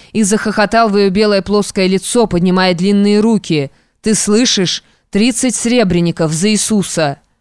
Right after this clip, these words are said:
С той же тихой радостью Анна равнодушно заметил: "Если не хочешь, то ступай, мы найдем человека, который продаст дешевле". И точно торговцы старым платьем,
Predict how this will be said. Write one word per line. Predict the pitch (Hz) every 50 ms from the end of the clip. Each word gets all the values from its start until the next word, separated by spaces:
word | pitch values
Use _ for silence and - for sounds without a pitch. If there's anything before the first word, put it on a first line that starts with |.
| _ _ _ _ _ _ _ _ _ _ _ _ _
С | _ - -
той | - 214 214
же | 208 - 208 196
тихой | - 214 190 - 202 190
радостью | 196 202 214 202 214 - - - 208 202
Анна | - - 196 208 220 220 214
равнодушно | 208 208 196 208 196 185 202 190 - 208 196
заметил: | 180 208 202 208 208 196 170 165 - - 151 143 139 143 _ _ _ _ _ _ _ -
"Если | 170 196 208 202 - 202
не | 196 202 196
хочешь, | - - 208 202 190 - 202 180 -
то | - - 190
ступай, | 175 - - - 175 - - 214 214 185 156 147 139 _ _ _ _ _
мы | - 180 202 214
найдем | 220 214 220 208 240 233 214
человека, | 208 - 202 180 175 175 175 196 202 - 208
который | 180 196 180 - 185 185 185
продаст | 175 - 190 190 180 185 185 185 - - -
дешевле". | - 180 196 196 - - 208 185 170 156 151 151 147 143 143 143 151 _ _ _ _ _ _ _ _ _ _ _ _ _
И | - 180
точно | 170 214 214 - - 214 202
торговцы | - 208 196 196 185 214 214 - - - 202
старым | - - 202 190 185 180 180
платьем, | 175 180 190 202 214 214 - - 208 196 196 180